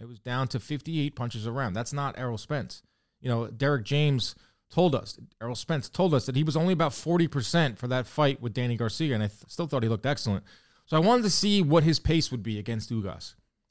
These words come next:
Will he be back to his normal seventy punches a round, which he was during his whole career?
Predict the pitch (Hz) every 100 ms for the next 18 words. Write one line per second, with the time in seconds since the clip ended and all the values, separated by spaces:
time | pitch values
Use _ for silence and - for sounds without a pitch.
0 | _ 156 175 165 170 139 151 160 - 143
1 | 143 127 135 147 135 - 160 156 123 107
2 | 113 98 104 113 104 95 104 110 127 113
3 | 127 110 120 117 107 90 120 107 110 123
4 | 107